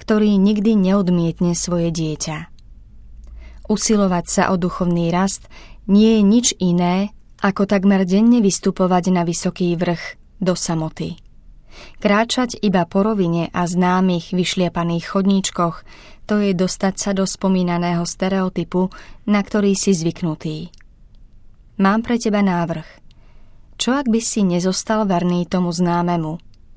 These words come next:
Zvyk je železná košeľa. Duchovný život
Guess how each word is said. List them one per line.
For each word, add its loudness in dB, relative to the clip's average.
Zvyk 0
je 0
železná -6
košeľa. -6
Duchovný 2
život -2